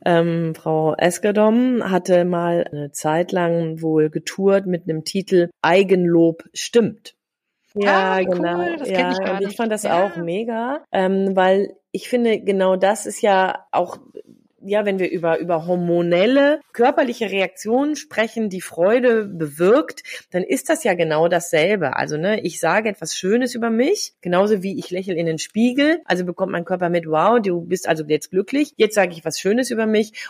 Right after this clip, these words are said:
Speaker 1: und ich höre, „Wow, du bist toll.“ Also darüber freut man sich dann. Wenn wir in,
Speaker 2: Ja.
Speaker 1: bei diesen großen Gefühlen sind, ne, wenn wir von diesen fünf großen Gefühlen reden, dann ist ja, ist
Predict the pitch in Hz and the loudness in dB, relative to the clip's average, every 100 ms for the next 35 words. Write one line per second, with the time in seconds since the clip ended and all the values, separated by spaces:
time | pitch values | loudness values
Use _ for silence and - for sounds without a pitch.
0 | - 202 196 _ - 165 160 185 240 294 | -6 -4 -4 _ -10 -8 0 4 6 4
1 | 320 - - 156 160 180 247 226 190 175 | 2 -4 -14 -2 2 6 6 4 -2 -6
2 | 196 _ - 240 165 110 - 147 143 139 | -8 _ 0 4 4 2 -8 -8 -8 -8
3 | 165 - 240 - 123 - - - - _ | -8 -4 -4 -4 -18 -18 -20 -20 -20 _
4 | _ _ _ _ - 160 170 165 - - | _ _ _ _ -4 0 2 2 0 -16
5 | - 165 156 156 160 165 175 156 214 262 | -6 -4 2 2 2 0 0 4 4 6
6 | 240 185 - 214 269 302 302 285 247 247 | 2 0 -2 0 0 2 0 -2 -2 0
7 | 247 240 208 196 180 175 175 214 214 208 | 0 0 -2 -2 -2 -4 -2 -2 0 0
8 | 202 196 160 - 190 233 233 233 - 208 | 0 0 -6 -2 0 2 0 -4 -2 -2
9 | 214 214 214 - - 185 175 190 - - | 0 -4 -6 -16 -6 -4 0 -2 -4 0
10 | 170 165 - 160 156 | 2 2 0 -6 -6